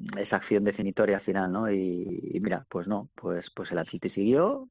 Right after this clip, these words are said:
eh, nos dio un, una tarde maravillosa y al final,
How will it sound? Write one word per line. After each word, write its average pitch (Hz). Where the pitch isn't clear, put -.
eh, 95
nos 104
dio 107
un, 110
una 110
tarde 113
maravillosa 127
y 110
al 101
final, 98